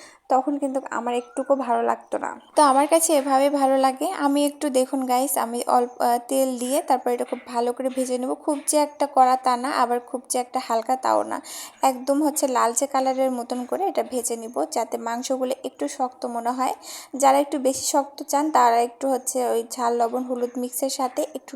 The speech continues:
লবণ, সরি, হচ্ছে একটু লেবু দিয়ে মাখিয়ে নিলে আরও হচ্ছে মাংসটা খুব বেশি ভালো হয়, মানে ক্রিসপির মতন হয়। তো গাইস দেখুন, যখন দেখবেন এরকম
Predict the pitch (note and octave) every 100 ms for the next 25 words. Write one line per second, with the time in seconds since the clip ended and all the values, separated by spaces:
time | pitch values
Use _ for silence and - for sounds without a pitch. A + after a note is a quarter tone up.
0 | B3 A#3 A#3 B3+ B3 - - - - C#4+
1 | A#3 C4 B3 C4+ C4 A#3+ A#3 B3 A#3 A3+
2 | A#3 B3 B3 C#4 C4 C4+ C4 A#3 A#3+ C4+
3 | A#3+ A#3+ B3 - - - - A#3 B3 C4+
4 | C#4+ - B3+ A#3 B3 C4 B3+ C4 C4 A#3+
5 | - A#3+ B3+ C4+ B3 A3+ A#3 A#3+ D4 C4
6 | C4+ - D4+ - C4 A#3+ - A#3 B3 B3
7 | - - - - - - D#4 D#4 D#4 -
8 | C4 D#4+ C#4+ C4+ D#4 C4+ B3+ - C4 A#3+
9 | A#3+ C4